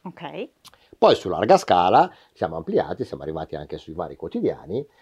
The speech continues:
Speaker 2: e quindi per andare a prendere un pubblico sempre più grande. Visto che il signor Isolani è sempre stato un visionario, eh, ed era attento a tutte le richieste del mercato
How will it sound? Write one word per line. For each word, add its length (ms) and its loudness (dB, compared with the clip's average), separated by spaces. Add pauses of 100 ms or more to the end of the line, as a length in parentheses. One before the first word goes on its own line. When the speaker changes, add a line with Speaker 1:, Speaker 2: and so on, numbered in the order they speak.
(260)
Speaker 2:
e 800 -6
quindi 240 -14
per 140 -8
andare 260 -10
a 40 -10
prendere 300 -10
un 120 -10 (160)
pubblico 380 -10
sempre 340 -14
più 360 -14
grande. 500 -18 (480)
Visto 220 6
che 60 6
il 60 4
signor 240 8
Isolani 400 6
è 40 0
sempre 280 2
stato 440 6
un 320 2
visionario, 840 2
eh, 480 0
ed 80 0
era 140 6
attento 680 6
a 100 -6
tutte 380 0
le 320 6
richieste 480 2
del 160 -4
mercato 800 4